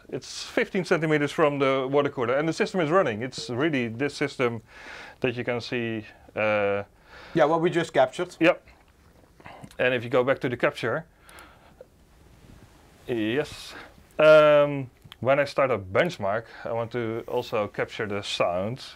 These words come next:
Speaker 1: Then you can, uh, no, hear or no, see, uh, the silence of the fans. Uh, we're using Cinebench R twenty-three. Um, yeah, a lot of people know it already.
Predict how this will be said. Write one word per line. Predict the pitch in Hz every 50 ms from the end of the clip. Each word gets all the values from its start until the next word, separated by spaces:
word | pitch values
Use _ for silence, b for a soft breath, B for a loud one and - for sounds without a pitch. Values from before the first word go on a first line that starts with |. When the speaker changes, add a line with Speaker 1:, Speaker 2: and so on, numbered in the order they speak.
| - - -
Speaker 1:
Then | 110 110 110
you | 104
can, | - 113 104 104 101 101 - - _ _ -
uh, | 101 104 101 98 95 95 92 87 - _ _ _
no, | - 104 87 - - _ - - -
hear | 117 120 117 107 104 110 107
or | 104 101 104
no, | 98 92 90 101 92 90 85
see, | - - - 127 113 104 101 101 101 - _ b b b b b b b b -
uh, | 98 98 98 92 92 92 90 90 - - _ - -
the | - 92
silence | - - - 123 110 104 104 98 - -
of | 110 -
the | -
fans. | 104 - 113 98 92 104 139 - - - - B B B B B B B B B B B B B B
Uh, | 143 147 147 147
we're | 147 156 160
using | 156 - 170 143
Cinebench | - - 180 170 165 151 160 151 147 -
R | - 143 135 135 131
twenty-three. | - - 143 127 120 117 117 - 135 135 131 131 139 135 - b b b b b b b -
Um, | - 110 107 104 104 98 98 95 95 - _ _ _ _ _ _ _ _ _ - 98 92 - _ _ _ _ _ _ _
yeah, | 120 110
a | 104
lot | 107 110 104
of | -
people | - 104 - 107 101
know | 101 107 101
it | 101 -
already. | 110 101 101 98 95 98 104 98